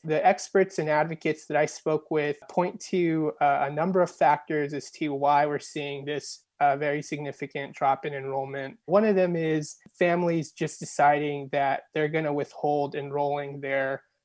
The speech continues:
their kindergartner i-, in school for this year, the hopes that when schools, uh, resume next fall, that, that they will be operating, uh, under more normal conditions. Uh, the other is something that's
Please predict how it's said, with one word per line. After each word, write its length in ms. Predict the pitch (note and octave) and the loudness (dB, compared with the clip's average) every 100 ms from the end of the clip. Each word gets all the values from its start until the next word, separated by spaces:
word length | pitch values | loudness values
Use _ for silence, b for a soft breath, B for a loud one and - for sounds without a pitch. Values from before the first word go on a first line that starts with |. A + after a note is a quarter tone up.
| _ | _
their 120 | C3+ | -6
kindergartner 920 | - F#3 F3 D3 C#3+ C#3 C#3 C3 B2+ _ _ | -2 0 2 2 0 0 -4 -8 -10 _ _
i-, 120 | C#3 - | -8 -4
in 200 | E3 D#3 | -4 -4
school 500 | - - - D#3 D3 | -6 -8 -2 0 0
for 200 | C#3 D3+ | 0 -4
this 300 | C#3+ C3+ - | -2 -4 -4
year, 460 | D3 C#3+ C3+ C3 - - | -6 -2 -2 -4 -6 -8
the 80 | C3+ | -2
hopes 340 | D#3 D#3 - | -2 -2 -4
that 320 | D3 C#3 C#3 - _ _ _ - | 0 0 0 -6 _ _ _ -4
when 220 | E3 D3 | -2 -2
schools, 640 | - - F3 D#3+ D#3 C#3 - _ - | -6 -4 0 2 2 -2 -10 _ -2
uh, 220 | C#3 C3+ C#3+ _ | -2 -2 -8 _
resume 480 | E3+ E3 D3+ F3+ F3+ | -2 -2 4 4 4
next 280 | E3+ D#3 - | 0 -2 -4
fall, 340 | - E3 D#3+ | 2 6 6
that, 220 | D3 C#3+ C#3+ | 2 -2 -2
that 180 | C#3 - _ _ - | -4 -6 _ _ -2
they 100 | E3 | 0
will 160 | D3+ | 0
be 160 | C#3+ D3+ | 0 4
operating, 680 | C#3+ - D3+ C#3+ C#3+ C#3+ C#3 _ _ _ - | 4 4 0 -2 -4 -6 -8 _ _ _ -2
uh, 160 | C3 C3+ | 2 2
under 260 | C#3+ C#3+ | 0 -2
more 220 | D3 D3 | -2 -4
normal 380 | C#3+ C#3+ C#3+ C#3 | -2 -2 -2 -4
conditions. 880 | - D#3+ D3 - D3 C#3 C3+ C3+ - b b b b | -6 -8 -6 -6 -8 -8 -10 -14 -18 b b b b
Uh, 120 | C#3 C#3+ | 0 2
the 200 | F3 F3+ | 2 2
other 280 | B3+ A3+ | 2 2
is 420 | F3+ E3+ D#3+ D3+ - | 2 2 0 -4 -12
something 340 | - G#3 G3+ F#3 | 0 2 4 2
that's 220 | D#3 | 0